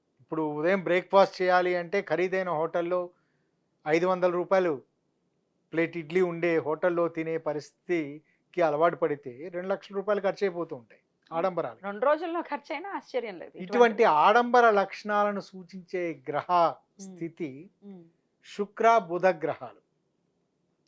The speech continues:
Speaker 1: వీటికి సంబంధించి, శుక్రునికి సంబంధించి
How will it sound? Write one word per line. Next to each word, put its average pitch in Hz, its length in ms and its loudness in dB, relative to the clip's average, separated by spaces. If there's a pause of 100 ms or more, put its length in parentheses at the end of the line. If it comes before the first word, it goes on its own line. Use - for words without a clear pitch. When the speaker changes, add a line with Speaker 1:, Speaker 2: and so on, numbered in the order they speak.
(1120)
Speaker 1:
వీటికి 208 380 -2
సంబంధించి, 202 960 -4 (2250)
శుక్రునికి 208 420 0
సంబంధించి 170 840 -8